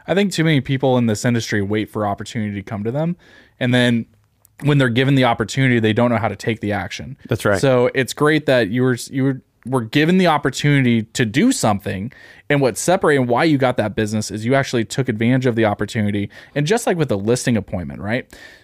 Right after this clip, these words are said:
Speaker 1: Everyone's gonna pitch, like, kind of a, a certain amount of things that everyone does, right?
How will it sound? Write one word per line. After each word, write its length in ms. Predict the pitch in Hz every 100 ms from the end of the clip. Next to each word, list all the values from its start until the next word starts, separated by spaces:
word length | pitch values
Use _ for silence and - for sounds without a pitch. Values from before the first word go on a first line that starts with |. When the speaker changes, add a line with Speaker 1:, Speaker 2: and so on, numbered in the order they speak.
| _ _ _ _ -
Speaker 1:
Everyone's 420 | 185 233 214 175
gonna 180 | 170 139
pitch, 400 | - 156 135 -
like, 220 | 127 104
kind 180 | 160 156
of 80 |
a, 140 | 127 -
a 140 | 123
certain 420 | - - 185 170 143
amount 340 | 131 135 131
of 100 | 113
things 560 | - 127 120 110 104 -
that 200 | 117 101
everyone 460 | 123 123 117 104
does, 320 | 104 98 69
right? 160 | - 107